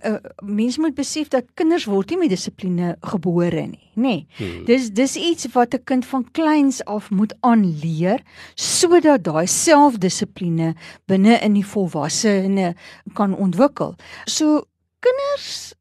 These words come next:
Speaker 1: doen nie altyd alles wat hulle ouers van hulle verwag nie. Dit is mos maar nou net so, nê? Ek sê altyd kinders is daar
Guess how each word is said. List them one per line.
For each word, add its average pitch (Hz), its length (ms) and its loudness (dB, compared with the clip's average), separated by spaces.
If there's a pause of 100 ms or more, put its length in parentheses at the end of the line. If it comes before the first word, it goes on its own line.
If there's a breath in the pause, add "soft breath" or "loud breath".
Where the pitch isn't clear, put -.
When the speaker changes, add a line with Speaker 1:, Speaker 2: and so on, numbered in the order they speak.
(180)
Speaker 1:
doen 294 160 0
nie 415 140 -4
altyd 214 340 -2
alles 190 280 -4
wat 196 180 -8
hulle 185 180 -4
ouers 175 280 -8
van 180 160 -8
hulle 165 160 -6
verwag - 440 -16
nie. - 80 -20 (220)
Dit 226 220 0
is 294 120 -4
mos 240 260 -2
maar 190 200 0
nou 185 180 0
net 185 260 0
so, - 140 -6
nê? 240 300 2 (280 loud breath)
Ek 247 160 2
sê 320 100 4
altyd 302 420 4
kinders 320 340 4
is 302 120 2
daar 208 460 4